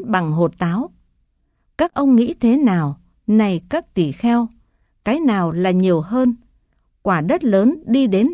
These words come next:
đoạn tận, diệt tận, hay là bảy cục đất tròn lớn bằng hột táo còn lại? Chính cái này, bạch Thế Tôn, là nhiều hơn, tức là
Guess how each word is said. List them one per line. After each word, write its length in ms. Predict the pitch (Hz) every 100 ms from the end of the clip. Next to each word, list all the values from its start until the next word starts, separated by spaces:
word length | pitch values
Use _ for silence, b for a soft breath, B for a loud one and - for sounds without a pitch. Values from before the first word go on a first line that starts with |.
| 196
đoạn 240 | 185 104 -
tận, 200 | 180 - - _ _
diệt 260 | 175 185 175 -
tận, 180 | 175 - _ _ _ _
hay 200 | - 277
là 200 | 240 185
bảy 280 | 175 175 156
cục 240 | - 175 190
đất 280 | 269 -
tròn 300 | - 185 151
lớn 220 | 165 180 339
bằng 240 | 247 180 165
hột 180 | 170 -
táo 340 | 180 170 302 -
còn 200 | - 180
lại? 260 | 139 147 147 _ _ _ _ _ _ _ _ -
Chính 260 | 214 277 -
cái 200 | 226 302
này, 400 | 262 185 156 143 _ _ _
bạch 220 | 185 202 180
Thế 180 | - 220 -
Tôn, 280 | 254 247 233 b b b
là 240 | 214 220
nhiều 300 | 196 208 196
hơn, 360 | 175 269 269 247 b b b b
tức 180 | 330 370
là 260 | 208 180